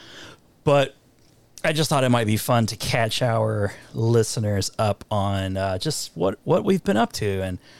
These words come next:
you know, there was that vacation bit, that which, which was fun. I, I got to visit, uh, Galaxy's Edge. You know, being, being a, a, a moderately big Star Wars fan, it was, like, kind of a dream come true to be able to walk through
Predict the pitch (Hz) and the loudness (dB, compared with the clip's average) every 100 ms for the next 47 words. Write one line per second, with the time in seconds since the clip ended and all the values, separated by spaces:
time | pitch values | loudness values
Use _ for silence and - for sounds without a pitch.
0 | - - 151 123 127 123 127 120 123 120 | -16 -2 2 4 4 4 4 4 2 2
1 | 117 - 107 110 - 123 110 107 110 117 | 0 0 -2 0 0 0 2 2 2 2
2 | 104 107 120 - - 139 160 135 - - | 0 0 -2 -4 -4 0 0 0 -2 0
3 | 120 127 123 113 - - 113 117 127 117 | 2 4 4 2 -2 -2 0 0 0 0
4 | 117 113 107 - _ - - 107 101 98 | 0 0 -4 -8 _ -10 -2 0 2 0
5 | 95 117 120 - 110 101 98 98 107 - | 0 2 2 0 -4 -2 0 0 -2 -4
6 | - _ - _ _ _ _ - 101 95 | -10 _ -20 _ _ _ _ -8 -4 -4
7 | 98 127 127 113 156 143 123 113 - 131 | -2 0 0 2 2 2 2 0 0 2
8 | 135 - 175 180 147 131 110 113 107 104 | 2 0 0 2 4 2 2 0 0 -4
9 | - 110 104 101 98 - _ _ _ _ | -4 -2 -2 -4 -8 -14 _ _ _ _
10 | - - 123 110 107 95 - 104 107 110 | -8 -2 2 2 2 0 -2 -2 0 0
11 | 104 107 104 _ - 120 98 95 95 113 | 0 -2 -6 _ -4 -2 0 -2 -2 -2
12 | 101 98 117 101 - 110 98 101 101 101 | 0 0 0 -2 -2 -2 -2 -4 -4 -4
13 | 98 101 95 98 98 92 - - 107 101 | -4 -6 -6 -6 -6 -6 -10 -4 -2 0
14 | 98 | -2